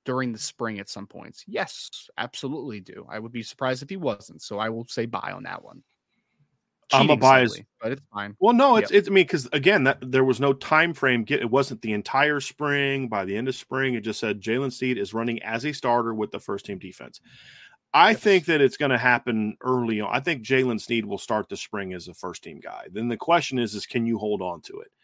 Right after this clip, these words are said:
Speaker 2: The reason I think that, it's very simple, that he was a starter in the bowl game. I mean, you know, he,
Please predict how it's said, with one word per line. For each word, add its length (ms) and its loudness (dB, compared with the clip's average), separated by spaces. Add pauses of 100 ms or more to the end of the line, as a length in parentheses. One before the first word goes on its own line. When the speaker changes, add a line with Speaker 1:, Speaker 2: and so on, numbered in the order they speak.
(380)
Speaker 2:
The 120 0
reason 280 4
I 40 4
think 280 -4
that, 160 2
it's 160 -6
very 200 0
simple, 340 -4
that 240 -6
he 100 -6
was 140 -4
a 60 -6
starter 320 0
in 80 -2
the 40 -4
bowl 200 2
game. 240 -10 (340)
I 40 -12
mean, 260 -6
you 260 -8
know, 40 -4
he, 240 -6